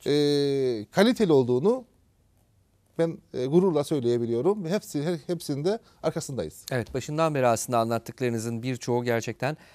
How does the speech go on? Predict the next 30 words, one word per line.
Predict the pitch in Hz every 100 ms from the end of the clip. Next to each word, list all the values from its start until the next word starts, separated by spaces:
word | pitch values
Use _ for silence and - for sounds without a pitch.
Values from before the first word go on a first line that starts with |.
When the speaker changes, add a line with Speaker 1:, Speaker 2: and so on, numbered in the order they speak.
| -
Speaker 2:
hem | - 147
kaliteye, | 131 131 123 131 117 104 -
e, | 110 104
ne | 117
kadar | 117 107
önem | 107 107 110 104
verildiğini | 101 101 170
ve | 156
imkanların | 123 107 120 107 131
da | 113
ne | 104 104 -
derece | 101 95 120 165 _ - -
yüksek | 120 131 113
olduğunu, | 107 101 101 95 - -
e, | 95 90
bize | 95 107
anlatıyor. | 104 101 - 175 202 - - _
Sevgili | - 185 185
seyirciler, | 196 180 214
Kuzey | 202 185
Kıbrıs | 180 180 170
Türk | 180 170
Cumhuriyeti'nin | 170 156 156 151 147 151
başkenti, | 143 - 131 127 -
e, | 180 123 120 117
Lefkoşa'da | 123 - 135 123
Yakın | 120 117 135
Doğu | 117 110
Üniversitesi'nde, | 110 104 98 - 98 104 98 107 92 -
e, | 95